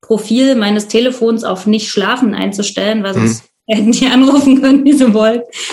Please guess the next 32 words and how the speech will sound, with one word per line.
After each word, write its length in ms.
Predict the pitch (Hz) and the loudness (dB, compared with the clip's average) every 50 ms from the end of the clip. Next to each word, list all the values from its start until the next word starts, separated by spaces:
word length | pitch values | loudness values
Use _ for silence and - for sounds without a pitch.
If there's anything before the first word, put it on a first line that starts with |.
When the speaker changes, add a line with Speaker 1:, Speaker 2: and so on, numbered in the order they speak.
| - - - | -14 -10 -4
Speaker 1:
wäre 140 | 214 208 208 | -2 0 0
nicht 180 | 214 208 - 202 | 0 0 0 0
durchgekommen. 600 | 214 247 247 - 220 - - 196 208 226 233 - _ _ - - - - _ _ _ _ | 0 0 0 -2 -4 -2 -2 -2 -2 -2 -4 -4 _ _ -20 -20 -20 -20 _ _ _ _
Äh, 220 | - 190 185 185 190 | -6 -4 -2 -2 -2
und 120 | 190 190 190 | -4 -4 -2
dann, 220 | 190 196 202 196 | 0 0 0 0
dann 280 | 202 202 202 202 196 196 | 0 0 0 -2 -2 -4
kam 400 | - - 196 196 214 233 240 226 | -6 -6 -4 -2 0 0 0 0
so 240 | 208 208 202 208 - | 0 0 -2 0 -2
um, 460 | 196 196 190 190 185 185 190 - - | -2 -2 -2 -2 -2 -2 -4 -4 -6
ich 180 | - - - - | -8 -12 -12 -12
glaub, 140 | - 185 180 | -12 -12 -8
Viertel 240 | - 214 208 233 208 | -6 -4 -2 -2 -2
nach 160 | 185 180 185 | -4 -4 -8
zwei 380 | - - - 175 185 214 240 | -10 -12 -10 -6 -4 -4 -4
kam 260 | 240 - 208 208 214 208 | -4 -4 -2 -2 0 0
der 140 | 196 - | -2 -2
Anruf, 420 | - 196 220 240 240 254 240 - - | -2 -2 -2 -2 -4 -4 -4 -4 -2
„Ja, 160 | 208 214 214 | -2 -2 -2
wir 80 | 214 208 | -2 -2
sind 160 | 196 202 202 | -2 -2 0
in 100 | 202 196 | 0 -2
einer 100 | 190 190 | -2 -4
halben 180 | 190 185 185 185 | -6 -6 -6 -6
Stunde 320 | - - 196 185 180 180 | -6 -6 -4 -4 -4 -4
da.“ 380 | 180 - - - 180 175 180 - _ _ _ _ _ _ _ _ _ _ _ _ _ _ _ _ _ _ _ _ _ _ _ _ _ _ - | -6 -10 -12 -12 -12 -12 -14 -16 _ _ _ _ _ _ _ _ _ _ _ _ _ _ _ _ _ _ _ _ _ _ _ _ _ _ -14
Ja. 400 | - - - - 208 - _ _ _ _ _ _ | -14 -12 -12 -14 -16 -16 _ _ _ _ _ _
Und 200 | - 202 180 185 | -10 -8 -6 -4
dann 120 | 190 185 | -4 -4
bin 100 | 190 185 | -4 -4
ich 140 | 185 185 - | -4 -6 -6
aufgestanden, 1000 | 185 190 220 - - 277 269 - - 247 262 269 269 269 285 285 294 277 262 - | -6 -6 -6 -6 -4 -6 -6 -4 -2 0 0 0 2 2 2 2 2 2 0 -4